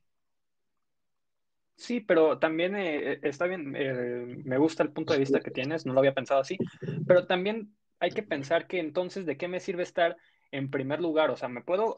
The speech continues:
me puedo, si están en los primeros cuatro lugares, me puedo dejar de preocupaciones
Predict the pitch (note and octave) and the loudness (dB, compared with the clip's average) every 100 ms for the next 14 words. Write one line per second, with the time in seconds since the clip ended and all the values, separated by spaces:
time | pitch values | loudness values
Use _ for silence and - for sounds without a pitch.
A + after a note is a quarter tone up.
0 | D3+ C3+ C#3 F3 C#3+ F3 D#3+ D3+ G#3 B3+ | -8 -8 -2 -2 -4 -8 -4 -4 -2 -4
1 | A#3 - D#3 G3 G#3 G#3 F3+ D3 F#3 E3 | -4 -4 -4 -2 -2 -2 -2 0 -2 -6
2 | - D3 D#3+ D#3+ - _ _ _ _ _ | -6 -2 -2 -2 -6 _ _ _ _ _
3 | _ D3 C3 D3+ D#3 E3+ C#3 C#3 A#2+ B2 | _ -8 0 2 2 0 -2 -2 -6 -6
4 | - D3 D3 D3 | -4 -4 -4 -10